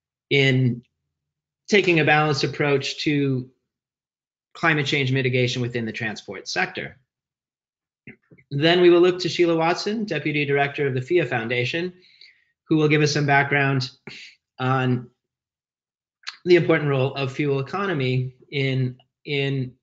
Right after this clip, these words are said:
reducing emissions in the transport sector using cost-effective, um, existing technologies. And next, we will look to Hannah Murdoch,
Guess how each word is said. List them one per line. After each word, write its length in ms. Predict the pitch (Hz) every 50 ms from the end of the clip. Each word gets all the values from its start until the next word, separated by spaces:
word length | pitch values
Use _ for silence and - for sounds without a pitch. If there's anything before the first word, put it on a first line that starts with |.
| _ _
reducing 440 | 147 151 151 170 202 196 196 190 180
emissions 340 | 165 160 160 - 165 143
in 80 | 147 143
the 60 | 143
transport 420 | - 147 135 135 127 - 139 120 127
sector 240 | - 139 131 -
using 300 | 131 127 123 117 123 123
cost-effective, 920 | 127 - 131 127 127 - 123 - - 123 117 123 - 120 113 107 107 - _ _ _ - - _ _ _ _ _
um, 240 | 117 113 107 101 - -
existing 380 | 135 123 127 123 123 131 123 120
technologies. 840 | 127 123 - 131 135 143 151 165 160 165 185 196 196 - - - - _ - - - _ - _ _ _ _ _ _ _ _ _ _ _ _ _
And 440 | 160 165 170 170 170 170 175 175 -
next, 380 | 190 185 190 190 190 - - -
we 120 | 170 165
will 460 | 151 156 160 156 151 156 165 160 - _ -
look 340 | 175 160 165 165 165 - - - -
to 320 | - 160 151 147 147 151 147
Hannah 260 | 147 156 147 143 147
Murdoch, 540 | 151 175 214 214 151 127 123 135 131 -